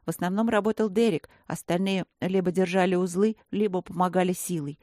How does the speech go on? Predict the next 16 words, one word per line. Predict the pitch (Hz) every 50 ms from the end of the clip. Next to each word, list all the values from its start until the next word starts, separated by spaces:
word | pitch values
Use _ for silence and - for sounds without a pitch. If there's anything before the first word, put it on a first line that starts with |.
| _ _ _ _ _
Поразительно, | - - 139 147 165 170 208 233 - - 160 165 165 160
но | 170 180
придурок | 170 - 180 185 175 214 226 220 196 - -
и | 185
главный | 190 180 208 214 190 175 165 160
похабник | - 180 180 - - 190 180 180 175 - -
участка | 175 - - 240 240 - - - 170 - - - - _ _
был | - - 214 202
как | _ - 214 214 - -
никогда | 226 214 - 233 240 208 202 196 175 156
серьёзен | - - 180 185 196 226 262 262 - 170 156 - -
и | - 220 190
деловит. | 185 233 226 220 220 208 180 - - - - - _ _ _ -
Может, | 170 190 180 185 - _ _ -
поэтому | 190 196 208 240 262 - 170 160 170 175
я, | 170 190 190 196 202